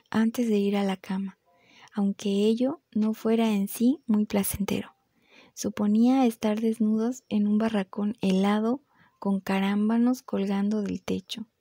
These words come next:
Nos contentábamos con que no hubiera alarma aérea duna-,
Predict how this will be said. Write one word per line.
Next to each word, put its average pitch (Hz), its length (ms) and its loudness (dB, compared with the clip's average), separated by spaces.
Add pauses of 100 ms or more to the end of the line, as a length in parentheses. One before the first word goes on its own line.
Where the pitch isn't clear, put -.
(1040)
Nos 214 200 -2
contentábamos 240 1040 -2 (280)
con 214 180 -2
que 214 140 -4
no 233 160 4
hubiera 269 340 2
alarma 220 460 4
aérea 214 400 2
duna-, 208 380 -2